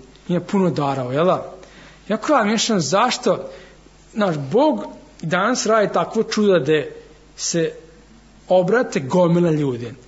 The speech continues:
Znači, puno ljudi, ogromne crkve, znaš, neko ih zove mega crkve, gde su,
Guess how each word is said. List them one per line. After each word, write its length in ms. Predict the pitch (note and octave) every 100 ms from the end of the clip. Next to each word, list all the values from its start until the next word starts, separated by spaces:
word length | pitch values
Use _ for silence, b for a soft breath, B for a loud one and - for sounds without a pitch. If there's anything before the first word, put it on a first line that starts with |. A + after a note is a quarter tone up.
| - -
Znači, 260 | D#3+ - -
puno 320 | - A#3+ G#3
ljudi, 340 | E3 D3 C3 C#3+
ogromne 420 | G3+ A3 G3+ F3 F3
crkve, 400 | G3 F#3+ F#3+ C#3+
znaš, 200 | D#3 C#3+
neko 220 | F#3 F#3
ih 80 | F3
zove 200 | D#3 E3
mega 380 | D#3 D#3 D3 C#3+
crkve, 420 | - D#3 - C3+
gde 140 | C3+
su, 260 | C3+ D#3+